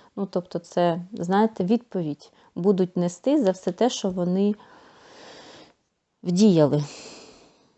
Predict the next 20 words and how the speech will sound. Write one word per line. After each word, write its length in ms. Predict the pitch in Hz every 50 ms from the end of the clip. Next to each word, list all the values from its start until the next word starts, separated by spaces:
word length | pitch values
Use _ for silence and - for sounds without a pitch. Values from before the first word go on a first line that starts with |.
| _ _ -
Будуть 440 | - 180 165 180 196 196 269 262 -
не-, 120 | 226 - -
будуть 380 | 185 175 202 226 220 247 247 -
відповідати, 800 | 233 233 - - - 226 226 233 214 185 180 165 151 - -
будуть 420 | 156 160 175 190 185 208 208 - -
нести 380 | 202 190 - - - - 202
відповідь. 760 | 185 175 165 160 _ - - 160 156 165 170 - - - - - - _ _ _ _ _ _ _ _ _ - - - - - - - _ _ _ _ _ - - 698 698 - - - _ _ _ _ _ _ _ _ _ _ - _ _ _ _ _ _ _ _ - - - - - -
Я 160 | 180 185 190
просто, 880 | 190 - - - 208 208 - - - - - 190 185 180 175 165 170 - -
ну, 160 | - 202 190 175
Верховний 500 | 180 185 180 - - 214 202 202 202 196
суд, 280 | - - 240 233 -
це 440 | - - - 185 175 175 170 - - 185 - - - - -
разом 400 | 190 202 190 185 202 202 196 190
зі 120 | 180 180
смертю, 540 | 180 - - 196 190 190 254 - - - 190 175
тут 180 | - 180 -
такі 300 | _ - - - - -
карти 400 | 180 - - 208 214 - - 185
прям, 520 | 175 - - - 165 160 160 156 160 165